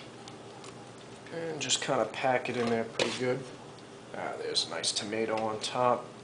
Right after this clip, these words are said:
Beautiful. Smash that in there. Clean up the edges. And we put the cap back on there and just press it in. That's a stuffed pepper. There we are, they're stuffed.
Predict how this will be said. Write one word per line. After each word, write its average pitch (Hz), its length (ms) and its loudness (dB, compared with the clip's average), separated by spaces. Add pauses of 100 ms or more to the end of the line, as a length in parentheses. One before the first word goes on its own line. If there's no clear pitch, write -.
(120)
Beautiful. 90 420 -6 (1000)
Smash - 560 -2
that 52 160 -2
in 95 160 -4
there. 110 220 -4 (1400)
Clean - 280 -10
up - 160 -10
the 135 160 0
edges. 156 600 8 (580)
And 127 360 0
we 120 120 2
put - 260 -2
the 123 100 0
cap 117 400 8
back 101 300 8
on 110 160 6
there 113 160 4
and 107 80 0
just - 320 0
press - 400 6
it 113 80 4
in. 107 220 4 (680)
That's 131 240 6
a 117 40 0
stuffed - 440 10
pepper. - 380 4 (2500)
There 139 160 12
we 165 140 12
are, 160 180 12
they're 113 120 8
stuffed. - 540 6